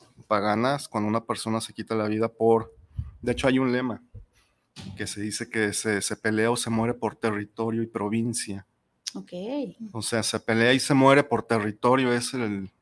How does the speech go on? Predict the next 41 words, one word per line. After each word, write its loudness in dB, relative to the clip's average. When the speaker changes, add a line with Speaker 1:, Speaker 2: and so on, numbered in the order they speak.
Speaker 1:
donde 0
naces, -2
y -8
se -4
pelea 2
y 2
se -4
muere 4
por -6
tu -14
gente. -8
Speaker 2:
Ujú. -8
Speaker 1:
Entonces, -4
ese -8
es -8
el 0
lema 0
del 0
brujo, 0
eh, -12
que -4
se 0
dedica, 2
pues, -4
a, 2
a 2
esa -2
enseñanza -2
o -2
sacar 2
esa -2
filosofía. 2
Desde 10
ese 8
punto 12
de 12
vista, 10
el 8
suicidio 6
es 2
incluso, 2